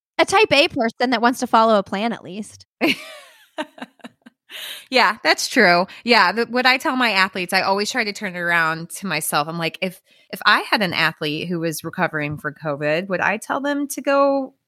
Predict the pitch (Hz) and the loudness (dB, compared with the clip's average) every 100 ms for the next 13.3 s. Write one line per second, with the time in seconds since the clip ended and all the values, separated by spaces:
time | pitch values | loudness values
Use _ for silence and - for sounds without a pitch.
0 | _ - 214 240 254 262 247 226 214 214 | _ -16 -2 0 2 0 -2 -2 -2 -2
1 | - 233 233 226 233 220 247 240 254 247 | -2 0 2 2 0 -4 -6 -6 -6 -6
2 | - 349 381 208 151 190 226 240 240 262 | -10 -4 0 2 2 0 0 -2 -2 -2
3 | 311 - 262 330 277 247 240 277 - 262 | -2 0 0 2 2 2 4 2 4 2
4 | 214 220 185 170 160 - 131 - 202 220 | 4 4 4 4 2 0 -8 -8 -6 -6
5 | - 294 185 190 - 220 233 214 233 226 | -4 -4 -4 -6 -12 -10 -8 -6 -8 -6
6 | 247 240 233 233 - 226 214 - 233 233 | -8 -8 -8 -8 -8 -10 -12 -10 -12 -10
7 | 170 - - 190 - 226 - 311 330 185 | -12 -14 -18 -20 -20 -10 -4 -2 -2 -2
8 | 339 - 359 381 - 403 440 - 349 277 | -2 0 2 2 2 0 -2 0 2 2
9 | 285 269 359 330 349 330 202 - _ _ | 2 2 2 2 4 4 2 -2 _ _
10 | _ 262 302 240 240 320 269 269 220 170 | _ -4 -2 -2 -2 0 0 2 4 4
11 | - 294 - 302 285 302 277 233 233 - | 2 -6 -4 -4 -2 -4 -4 -6 -6 -8
12 | 208 - 101 - - 247 320 196 - - | -10 -8 -10 -10 -2 2 2 0 -8 -20
13 | - - - | -16 -16 -14